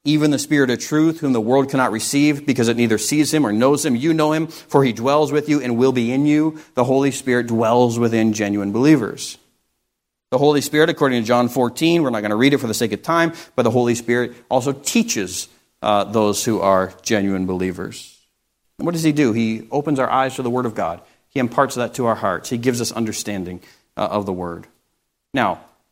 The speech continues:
if the Spirit draws and convicts and softens and hardens and blinds and reveals, what does that then mean for practical ministry? How does the fact that the Holy Spirit is living and active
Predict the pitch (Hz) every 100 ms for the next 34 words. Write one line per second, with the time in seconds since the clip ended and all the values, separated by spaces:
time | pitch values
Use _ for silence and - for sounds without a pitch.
0 | _ 139 147 - 220 208 131 131 143 147
1 | 165 196 135 120 120 135 160 - 135 -
2 | 139 139 180 160 135 127 135 139 160 143
3 | 123 127 131 147 156 139 127 120 131 131
4 | 139 196 190 - _ 151 151 143 139 127
5 | 131 131 147 147 135 139 - 135 120 123
6 | 127 117 117 - _ - 139 165 151 -
7 | - 82 - _ _ _ _ _ _ _
8 | _ - 165 160 147 165 143 143 135 147
9 | 131 160 135 127 139 131 135 143 139 98
10 | -